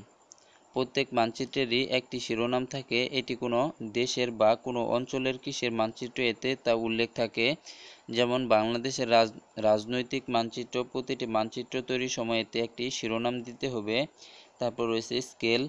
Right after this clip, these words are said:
কোনো অঞ্চলের মানচিত্র তৈরির সময় এর আয়তনকে কমিয়ে ক্ষুদ্র আক-, ক্ষুদ্র করে আঁকতে হয়। একে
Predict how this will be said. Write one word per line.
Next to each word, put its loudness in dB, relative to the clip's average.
কোনো 0
অঞ্চলের 0
মানচিত্র 0
তৈরির 0
সময় 0
এর 0
আয়তনকে 0
কমিয়ে 0
ক্ষুদ্র -6
আক-, 2
ক্ষুদ্র -6
করে 0
আঁকতে 0
হয়। 0
একে -2